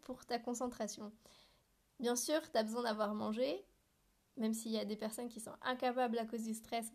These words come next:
ça m'arrive des fois de manger avant un, un examen. Et ça, ça vaut limite mieux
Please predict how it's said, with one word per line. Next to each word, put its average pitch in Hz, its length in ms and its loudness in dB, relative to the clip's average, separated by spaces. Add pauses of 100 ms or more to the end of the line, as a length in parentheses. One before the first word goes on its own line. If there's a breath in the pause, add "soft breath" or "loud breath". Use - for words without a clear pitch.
(100)
ça 196 100 -4
m'arrive 196 320 -4
des 214 120 0
fois 220 280 -2
de 202 120 -6
manger 220 260 2
avant 214 260 2
un, 214 100 -4 (100)
un 208 140 -2
examen. 208 440 -4 (760)
Et 254 80 -2
ça, 277 160 2
ça 233 120 6
vaut 214 120 2
limite 247 440 2
mieux 240 240 4